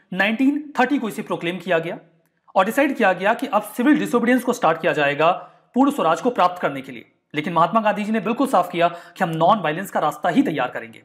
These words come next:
नमक को ही क्यों चुना गया इस पूरे मार्च के लिए? नमक इसलिए because इसका इस्तेमाल सभी लोग करते हैं और अगर अंग्रेजों ने इसके ऊपर टैक्स लगाया है तो इसका प्रभाव सबके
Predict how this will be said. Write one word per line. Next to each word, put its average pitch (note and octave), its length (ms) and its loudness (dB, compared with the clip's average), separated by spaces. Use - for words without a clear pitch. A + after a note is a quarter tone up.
नमक E4 220 4
को D#4 80 4
ही C#4+ 120 8
क्यों C4+ 200 2
चुना F#3 240 0
गया E3 160 0
इस E3 100 0
पूरे F3 200 -4
मार्च C3 220 -2
के C3 100 -14
लिए? A2+ 160 -16
नमक D#4+ 220 4
इसलिए D#4 240 2
because C#4 260 4
इसका - 180 -4
इस्तेमाल C4 280 0
सभी F#3+ 220 -2
लोग F#3+ 180 -4
करते C3+ 200 -6
हैं B2 160 -16
और D3+ 120 2
अगर F3+ 140 0
अंग्रेजों G3 260 -2
ने G#3 80 -2
इसके G3+ 140 -4
ऊपर G3+ 140 0
टैक्स G#3 220 -2
लगाया F#3 280 2
है G#3 100 -2
तो - 300 -14
इसका G#3 160 -2
प्रभाव G3 280 0
सबके - 340 -6